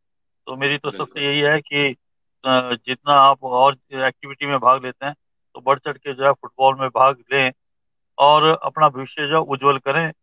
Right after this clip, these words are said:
Speaker 1: क्योंकि फुटबॉल खेलने से आपका भविष्य धूमिल नहीं होगा, उज्जवल ही होगा।
Speaker 2: बिल्कुल, आपने सही बात कही, फुटबॉल खेलने से आपका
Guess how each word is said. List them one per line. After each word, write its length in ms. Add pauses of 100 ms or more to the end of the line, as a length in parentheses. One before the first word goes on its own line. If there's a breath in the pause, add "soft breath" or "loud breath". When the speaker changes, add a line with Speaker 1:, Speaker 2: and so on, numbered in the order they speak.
(220)
Speaker 1:
क्योंकि 160
फुटबॉल 420
खेलने 320
से 140
आपका 240
भविष्य 380
धूमिल 320
नहीं 140
होगा, 160
उज्जवल 420
ही 120
होगा। 300 (760)
Speaker 2:
बिल्कुल, 300
आपने 260
सही 260
बात 300
कही, 140
फुटबॉल 500
खेलने 340
से 100
आपका 680